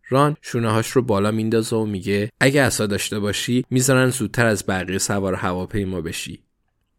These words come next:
کریس میگه: «خب، الیزابت و جویس کجان؟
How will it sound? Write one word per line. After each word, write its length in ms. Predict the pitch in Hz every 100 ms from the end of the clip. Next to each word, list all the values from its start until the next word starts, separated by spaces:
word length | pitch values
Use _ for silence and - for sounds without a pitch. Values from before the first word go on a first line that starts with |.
| _
کریس 280 | - 156 -
میگه: 300 | 139 127 151 -
«خب، 400 | - 160 127 - - _ -
الیزابت 460 | 135 131 135 156
و 40 | 165
جویس 380 | 151 151 143 -
کجان؟ 420 | 101 90 90